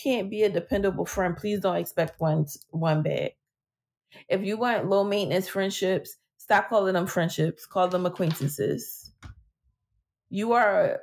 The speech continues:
and remember when you're going through it, that you wanted a low maintenance friendship.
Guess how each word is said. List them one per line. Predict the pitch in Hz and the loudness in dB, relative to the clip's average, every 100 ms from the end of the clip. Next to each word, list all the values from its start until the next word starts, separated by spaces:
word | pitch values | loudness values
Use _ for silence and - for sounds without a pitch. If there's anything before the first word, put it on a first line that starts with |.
| - | -2
and | 190 185 | 0 4
remember | 190 190 214 233 233 | 2 2 0 2 0
when | 196 180 | 0 0
you're | 190 214 | 0 2
going | 208 214 220 | 2 2 0
through | 220 214 214 | 0 2 2
it, | 220 - - _ _ _ _ - | 2 -2 -8 _ _ _ _ 2
that | 214 202 170 - | 4 6 2 -2
you | 180 214 | -2 2
wanted | 233 226 | 2 4
a | 180 170 | 4 6
low | 170 196 | 6 6
maintenance | 196 196 - 170 165 | 4 0 2 2 2
friendship. | - 175 170 - 147 - | 2 2 2 2 2 0